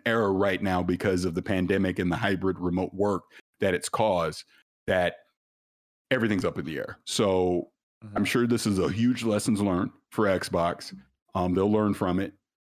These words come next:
Speaker 1: But now June twelfth is going to be a very interesting showcase because we just don't know. Again, even in the Bethesda, uh, statement,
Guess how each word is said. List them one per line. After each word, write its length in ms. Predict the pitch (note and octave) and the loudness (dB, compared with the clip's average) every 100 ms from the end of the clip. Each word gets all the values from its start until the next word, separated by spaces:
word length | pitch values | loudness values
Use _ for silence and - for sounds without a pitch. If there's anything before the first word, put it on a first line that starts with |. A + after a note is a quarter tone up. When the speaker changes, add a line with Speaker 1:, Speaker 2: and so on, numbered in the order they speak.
| _ _ - | _ _ -2
Speaker 1:
But 360 | F2+ F2 E2+ - | 0 2 0 0
now 360 | G2 G#2 G#2+ | 2 2 2
June 280 | G#2 G2+ G2 | 2 2 0
twelfth 440 | F2 G2+ F2+ F2 D#2+ | 2 0 0 -2 -4
is 240 | E2+ D#2+ | -4 -4
going 180 | F#2+ F2 | -2 -2
to 80 | E2+ | 0
be 120 | F2 | -2
a 80 | E2 F#2+ - - | -4 -10 -20 -2
very 400 | A#2+ A#2 G#2+ F#2+ - | 0 2 2 0 -2
interesting 480 | G2 - - F2+ D#2+ | -4 -4 -4 -2 0
showcase 580 | F#2+ E2+ - D#2 D#2 | 0 -2 -2 -4 -4
because 340 | - E2+ F#2 E2+ | -6 -4 -4 -2
we 140 | F#2 | -2
just 220 | F#2 F2 | -2 -2
don't 220 | - E2 F2 | -2 -2 -2
know. 180 | D#2+ D2 | -4 -4
Again, 340 | D#2+ G2 F2 E2 | -4 -2 -2 -2
even 260 | G2+ G#2 G2+ | -2 0 2
in 100 | F#2+ | 0
the 60 | |
Bethesda, 640 | E2 - G#2 F#2 F#2+ F#2 - - - _ _ _ _ - | 0 0 0 0 0 0 -2 -10 -20 _ _ _ _ -2
uh, 120 | F2+ | 0
statement, 540 | - - G#2+ F#2+ D#2+ | 0 0 0 0 -4